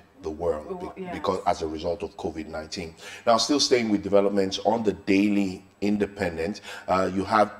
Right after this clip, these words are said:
Speaker 1: this, um, second headline also at the top of the Daily Independent: "Presidency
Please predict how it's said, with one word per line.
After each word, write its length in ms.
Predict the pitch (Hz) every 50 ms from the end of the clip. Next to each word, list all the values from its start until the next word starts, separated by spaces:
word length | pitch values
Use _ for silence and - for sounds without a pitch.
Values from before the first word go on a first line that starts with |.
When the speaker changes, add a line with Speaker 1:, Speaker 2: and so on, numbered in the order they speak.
| - 98 104
Speaker 1:
this, 480 | 123 120 117 113 - - - - - - -
um, 420 | 104 110 107 104 104 98 98 101
second 400 | - - - 117 - - 101 95
headline 480 | 104 101 95 90 90 92 110 131 139 - -
also 340 | 101 101 98 - - 107 98
at 120 | 90 90
the 80 | 90 85
top 520 | - - - - 131 113 - - - - - - - - -
of 220 | 117 120 120 -
the 80 | 101 90
Daily 440 | 87 101 101 98 95 98 104 - 98
Independent: 600 | 95 95 92 - - 92 85 82 85 87 95 - - - - _ _
"Presidency 920 | - - 165 165 160 - - 135 - 131 107 98 92 - - 76 71 -